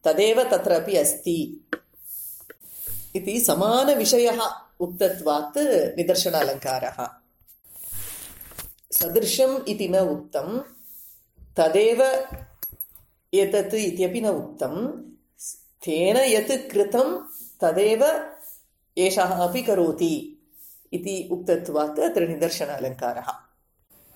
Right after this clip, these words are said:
व्याख्यां पठामः।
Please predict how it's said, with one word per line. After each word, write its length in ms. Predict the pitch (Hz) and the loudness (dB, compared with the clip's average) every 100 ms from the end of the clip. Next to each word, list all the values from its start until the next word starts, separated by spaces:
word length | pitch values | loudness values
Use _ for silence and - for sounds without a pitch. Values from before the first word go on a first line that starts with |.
| - - - - - - - _ _ _ _ _ _ _ _ _ _ _ _ _ _ _ _ _ _ _ _ _ _ _ _ _ _ _ 170 | -14 -14 -18 -20 -20 -20 -20 _ _ _ _ _ _ _ _ _ _ _ _ _ _ _ _ _ _ _ _ _ _ _ _ _ _ _ 0
व्याख्यां 460 | 170 170 190 170 | 0 2 0 0
पठामः। 640 | 165 - 139 135 127 180 | -2 -4 -2 -2 -2 -2